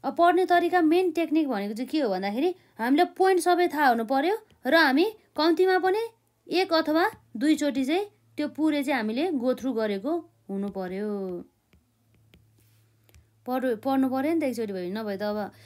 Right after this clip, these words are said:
पोइन्ट मात्रै याद भयो पनि भएन नि त। अब हामीले के लेख्ने भन्ने थाहा नै हुँदैन है त्यस्तो अवस्थामा।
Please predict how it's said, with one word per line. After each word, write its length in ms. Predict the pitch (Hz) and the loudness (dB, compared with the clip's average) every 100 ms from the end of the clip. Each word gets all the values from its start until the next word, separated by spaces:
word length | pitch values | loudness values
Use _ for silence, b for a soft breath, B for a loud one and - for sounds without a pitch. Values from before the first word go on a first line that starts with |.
| b b | b b
पोइन्ट 240 | - 277 262 | -2 0 0
मात्रै 240 | 262 277 | -2 -2
याद 220 | 254 240 | -2 -2
भयो 260 | 214 196 190 | -2 -4 -6
पनि 240 | 214 262 | -6 -6
भएन 300 | 214 190 196 | -6 -6 -6
नि 100 | 254 | -4
त। 40 | 240 | -4
अब 100 | 208 | -4
हामीले 260 | 185 185 | -6 -8
के 200 | 196 254 | -10 -8
लेख्ने 260 | 233 196 226 | -8 -8 -8
भन्ने 180 | 196 190 | -8 -8
थाहा 220 | 202 208 | -8 -8
नै 100 | 247 | -8
हुँदैन 340 | 226 202 208 | -8 -8 -8
है 180 | 202 320 349 _ _ - | -6 -8 -10 _ _ -14
त्यस्तो 240 | 220 214 | -14 -10
अवस्थामा। 440 | 196 190 190 202 | -10 -10 -10 -10